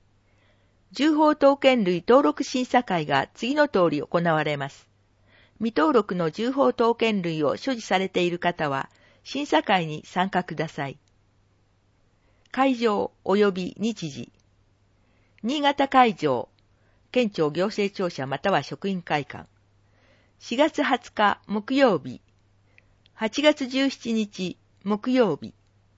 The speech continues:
十一月十六日木曜日。令和六年一月十八日木曜日。長岡会場、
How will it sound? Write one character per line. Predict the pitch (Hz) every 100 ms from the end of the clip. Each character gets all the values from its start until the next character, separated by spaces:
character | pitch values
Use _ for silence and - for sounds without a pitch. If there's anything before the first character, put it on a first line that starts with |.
| _ _ _ - -
十 | 185 294
一 | 302 285
月 | 269 269 214
十 | 233 277
六 | 254 247
日 | 226 214 - 208
木 | - 190 262
曜 | 277 196
日。 | 135 120 - _ _ _ _ _ _ _ _ -
令 | 254 302
和 | 277
六 | 277 254
年 | 220 170 -
一 | 196 -
月 | 262 294 233
十 | 233 240
八 | 240 - 208
日 | 196 - 170 - 180
木 | 185 240
曜 | 247 196
日。 | 131 92 _ _ _ _ _ _ _ _ _ _ _ _ _ _ -
長 | 233 294 320
岡 | 294
会 | 285 294 233
場、 | 156 139 -